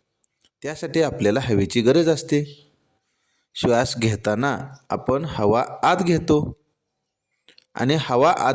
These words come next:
घेतल्यामुळे आपल्याला ताजेतवाने वाटते. शरीराची कामे व्यवस्थित होण्यासाठी आवश्यक तो जोम, जोम म्हणजे उत्साह,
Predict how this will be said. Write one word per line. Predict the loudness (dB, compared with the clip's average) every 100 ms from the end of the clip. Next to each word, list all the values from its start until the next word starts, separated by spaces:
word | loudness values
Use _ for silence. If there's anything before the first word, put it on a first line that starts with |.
| 0
घेतल्यामुळे | -2 0 0 0 -2
आपल्याला | -4 -2 0 0 0
ताजेतवाने | -2 -2 -2 0 0 2 0 2
वाटते. | 2 0 0 2 2 0 -10 _ -20 _ -20 _ _ _ _ _
शरीराची | -4 2 2 4 4 4 2 0 -2
कामे | 0 0 2 0
व्यवस्थित | 2 2 2 0 0 2
होण्यासाठी | 4 2 0 -2 -2 0 0 -4 -14 -4
आवश्यक | 0 2 0 -2 -4
तो | -12 _ -2 0 -2 -2
जोम, | 4 4 4 -2 -10 -18 _ _ _ _ _ _ _ 0
जोम | 0 2
म्हणजे | 0 0
उत्साह, | 0 0 2 2 0 -2